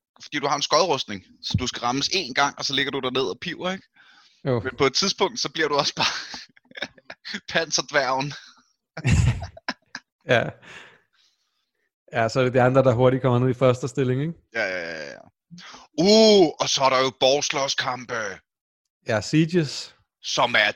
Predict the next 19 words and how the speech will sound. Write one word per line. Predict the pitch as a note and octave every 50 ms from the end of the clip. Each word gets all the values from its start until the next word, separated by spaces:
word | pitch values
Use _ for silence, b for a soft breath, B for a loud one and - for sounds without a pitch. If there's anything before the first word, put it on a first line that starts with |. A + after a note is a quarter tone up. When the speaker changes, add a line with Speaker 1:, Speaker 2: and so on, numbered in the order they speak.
| -
Speaker 1:
det | A#2+ A2+ G#2+
fedeste | - - - D3 C#3 C3 C#3 D3 D3 C#3 - - C#3 C3 B2+
i | G2+ A2 G#2+ G#2 - - -
hele | - C#3 C3+ B2 A#2 A2+ A2+ A2+
verden. | - G2 E2 C#2+ - - _ - - - - _ _ _ _ _ _ _ _ _ _ _ _ -
Speaker 2:
Ja. | A2 G#2 - - - _ _ - - - - - _ - - _ _ - A3+ _ _ _ _ _ _ _ G3+ _ _ _ _ _ _ _ _ G3 G2 G2+ F#2+ F#2 F2+ F#2+ F#2+ _ _ G#2 _ _ _ _ _ _ _ _ _ _ B B B B B B B B B B B _ _ _ _ _ _ _ - - - -
Hvad | B2 A#2
bliver | B2 C3 B2
der | B2
Speaker 1:
Fuck. | G#2+ A2+ A#2 B2+ - -
Speaker 2:
sagt? | - _ _ _ _ _ _ _ _ _ _ -
Speaker 1:
Der | - B2+
bliver | G#2 C3 B2+
sagt, | - - C3 B2 _ -
øh, | B2
det | A2+ A2+ A2 G#2+ - B2
er | B2 B2+
ligesom | B2+ B2 - C#3+
Stronghold, | - - - C3+ C3+ C3+ C#3 C3 A#2